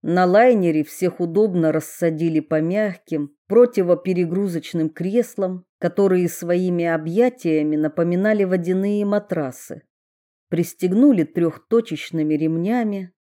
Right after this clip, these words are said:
надели высотные маски на случай внезапного кислородного голодания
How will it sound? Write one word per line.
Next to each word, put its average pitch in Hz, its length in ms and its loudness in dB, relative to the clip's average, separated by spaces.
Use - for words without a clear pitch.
надели 165 480 2
высотные 160 760 -2
маски 202 460 -4
на 196 160 -2
случай 196 480 -8
внезапного 185 720 -2
кислородного 180 800 -2
голодания 175 840 -2